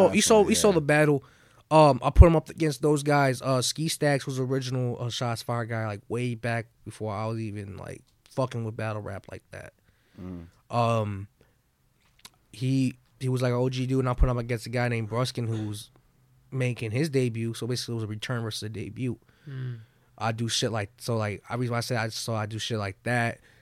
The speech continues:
Speaker 1: Guys, you know, who, who, uh, you ready? I mean, like, guys who got it, like, in a bad losing streak versus guys on a good winning streak.
Speaker 2: Mm.
Speaker 1: Uh, newcomer versus newcomer. So, like, dude with no,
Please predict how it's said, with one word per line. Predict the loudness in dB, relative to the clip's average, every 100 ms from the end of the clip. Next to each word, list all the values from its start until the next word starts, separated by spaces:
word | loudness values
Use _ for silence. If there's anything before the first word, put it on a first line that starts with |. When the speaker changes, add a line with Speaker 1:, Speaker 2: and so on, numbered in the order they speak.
| _ _ -4
Speaker 1:
Guys, | 0 0 -2 -6
you | -4
know, | -2 -2 -4
who, | -6 -8 -8
who, | -6 -6 -4
uh, | -4
you | -2
ready? | 2 4 4 2 -2 -4 0
I |
mean, | 2 2
like, | 0 -2 -8 _ 2
guys | 6 6
who | 6
got | 6 6
it, | 6
like, | 2
in | 0
a | -2
bad | 0 2 2
losing | 2 0
streak | -2 -2 -2
versus | -2 -6 -4
guys | -2 -2 -4
on |
a | -4
good | -2 -2
winning | 0 -2
streak. | -2 0 -2 -4 -14
Speaker 2:
Mm. | -14 -12 -14 -18 _ -2
Speaker 1:
Uh, | 0 2
newcomer | 4 2 2 2 2 2 -2 -4
versus | -6 -4 0
newcomer. | 0 2 2 2 0
So, | -2
like, | -4 -2
dude | -2 0
with | 0 0
no, | 0 2 0